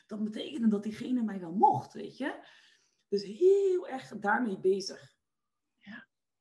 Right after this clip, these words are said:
Speaker 2: dit is zo onwijs herkenbaar wat je nu zegt. Dat vind ik heel, ik kreeg ook weer helemaal kippenvel. Ehm, dat heb ik volgens mij altijd als jij dingen zegt.
Speaker 1: Ja.
Speaker 2: <laughs> Ehm, ja, ik herken dit zo wat je zegt van, eh,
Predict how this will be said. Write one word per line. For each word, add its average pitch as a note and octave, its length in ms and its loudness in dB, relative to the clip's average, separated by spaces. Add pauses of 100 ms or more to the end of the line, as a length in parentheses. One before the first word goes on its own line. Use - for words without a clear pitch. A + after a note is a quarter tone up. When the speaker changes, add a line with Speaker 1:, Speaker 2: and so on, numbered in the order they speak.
Speaker 2:
dit G3+ 240 -2
is G#3+ 160 0
zo C4+ 220 8
onwijs A#3 580 8
herkenbaar G3+ 460 0
wat F3 140 -2
je F3+ 80 -4
nu F3 120 -2
zegt. E3+ 320 -2
Dat G3+ 160 -10
vind G#3+ 140 -4
ik G#3+ 80 2
heel, A#3+ 340 6
ik A3+ 60 -6
kreeg B3+ 180 6
ook C4 140 10
weer A#3+ 80 4
helemaal C#4+ 240 2
kippenvel. - 640 4 (580)
Ehm, C4 560 8
dat - 20 -2 (120)
heb - 100 8
ik - 0 - (120)
volgens D4+ 140 8
mij B3 100 8
altijd B3 340 6
als B3+ 80 0
jij A3 160 12
dingen A3 220 10
zegt. A3 360 10 (120)
Speaker 1:
Ja. C#4+ 480 12 (200)
Speaker 2:
<laughs> E4+ 500 10 (720)
Ehm, A3 320 2 (920)
ja, - 380 -8
ik G3+ 200 -6
herken A#3+ 280 6
dit A#3+ 160 6
zo C4+ 200 2
wat B3 160 4
je A#3+ 60 -4
zegt A#3+ 280 -6
van, G3+ 380 -8
eh, F#3+ 380 -6